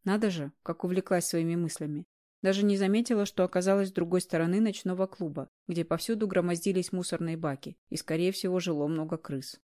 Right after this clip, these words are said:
Неожиданно над моей головой что-то скрипнуло,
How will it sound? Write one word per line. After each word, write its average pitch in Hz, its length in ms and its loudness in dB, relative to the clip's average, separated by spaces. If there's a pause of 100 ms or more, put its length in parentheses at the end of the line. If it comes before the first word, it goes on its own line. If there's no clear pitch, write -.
(800)
Неожиданно 240 540 4
над 226 180 4
моей 202 180 4
головой 196 360 4
что-то 214 300 -2
скрипнуло, 165 640 -4